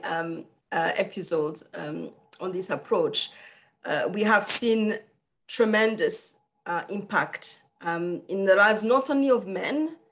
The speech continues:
but also of women. And, uh, it's not just, um, about engaging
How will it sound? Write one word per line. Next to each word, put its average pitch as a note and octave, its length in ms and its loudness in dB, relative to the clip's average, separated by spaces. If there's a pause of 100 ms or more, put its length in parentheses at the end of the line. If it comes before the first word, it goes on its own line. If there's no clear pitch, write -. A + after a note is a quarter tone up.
(340)
but F#3 100 2
also G#3+ 580 2
of F3 200 -6
women. G3 500 -4 (560)
And, F3 400 2
uh, F#3 60 0
it's F3+ 240 2
not G3 200 -2
just, F3+ 460 -6 (120)
um, E3+ 360 -6
about D#3+ 460 -4
engaging F3+ 720 -2